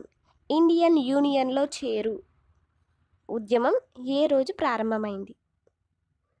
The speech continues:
ఆన్సర్ ఆగస్టు ఏడవ తేదీ పంతొమ్మిది వందల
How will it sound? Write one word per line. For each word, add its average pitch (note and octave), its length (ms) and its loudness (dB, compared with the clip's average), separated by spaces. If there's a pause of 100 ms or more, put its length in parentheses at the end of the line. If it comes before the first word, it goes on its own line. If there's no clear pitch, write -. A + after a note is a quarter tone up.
(1200)
ఆన్సర్ A3 400 -8 (560)
ఆగస్టు A3+ 540 -6 (280)
ఏడవ A3+ 320 -2
తేదీ A#3 320 -4 (180)
పంతొమ్మిది C#4 420 0
వందల A#3 260 -4